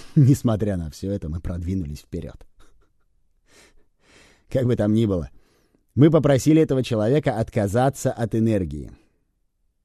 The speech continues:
Он не должен двигаться, пока его режут. И мы попросили его отказаться от контроля над материальным предметом,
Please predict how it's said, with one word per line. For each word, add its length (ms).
Он 220
не 120
должен 400
двигаться, 500
пока 220
его 160
режут. 420
И 100
мы 140
попросили 540
его 160
отказаться 580
от 80
контроля 580
над 160
материальным 600
предметом, 580